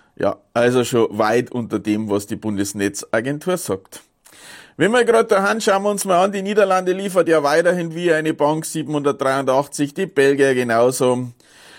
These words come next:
Und auch die Norweger, es hat sich gar nichts geändert. Was sich geändert hat und was jetzt scheinbar dauerhaft bleibt, ist, dass wir jetzt direkt aus Frankreich, äh, Gas bekommen. Das geht direkt ins Saarland, weil dort einfach die Speicher mittlerweile so leer haben.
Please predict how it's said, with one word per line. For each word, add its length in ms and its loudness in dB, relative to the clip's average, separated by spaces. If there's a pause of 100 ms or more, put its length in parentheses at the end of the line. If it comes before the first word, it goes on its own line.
(160)
Und 280 2
auch 240 2
die 140 -2
Norweger, 680 2
es 260 2
hat 200 0
sich 220 -4
gar 260 0
nichts 320 -8
geändert. 480 0
Was 180 2
sich 220 -6
geändert 360 -2
hat 220 0
und 140 -8
was 180 0
jetzt 160 -4
scheinbar 480 0 (260)
dauerhaft 540 2
bleibt, 320 -4
ist, 160 -6
dass 180 0
wir 80 -2
jetzt 220 -6
direkt 460 2
aus 200 2
Frankreich, 800 -2 (680)
äh, 200 2
Gas 360 -4
bekommen. 500 -2
Das 180 -6
geht 240 0
direkt 320 0
ins 240 -6
Saarland, 380 2
weil 180 2
dort 300 0
einfach 300 -2
die 160 -4
Speicher 460 -4
mittlerweile 540 0
so 140 -4
leer 240 2
haben. 180 -2